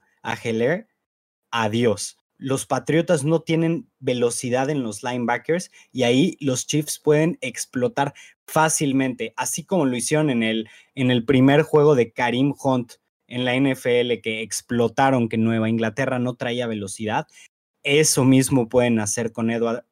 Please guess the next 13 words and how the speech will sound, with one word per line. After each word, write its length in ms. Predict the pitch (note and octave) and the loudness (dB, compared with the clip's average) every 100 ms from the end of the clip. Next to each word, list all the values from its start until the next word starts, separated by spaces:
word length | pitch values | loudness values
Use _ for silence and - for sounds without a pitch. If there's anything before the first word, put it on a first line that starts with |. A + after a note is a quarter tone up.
| _ | _
con 180 | A#2+ A#2+ | -4 -2
Edwards-Helaire 760 | B2 B2 A2+ - G#2+ B2 F#3 - - _ - | 0 0 -2 -6 -2 0 -2 -4 -20 _ -2
y 80 | A#2 | 0
ahí 200 | A#2 B2+ | 4 2
es 160 | B2+ | 0
por 200 | - B2+ | 0 0
donde 220 | A#2 A2+ | 2 0
el 100 | G#2 | -2
partido 320 | G#2 G#2+ B2+ C3 | -2 -4 -4 -4
se 160 | - | -6
podría 440 | G2+ G#2+ A2 A#2+ A2+ | -6 -4 0 0 -2
poner 280 | A2 A2+ | -2 -2
difícil. 520 | A2+ G#2+ A#2 - G#2 | -2 -6 -8 -8 -10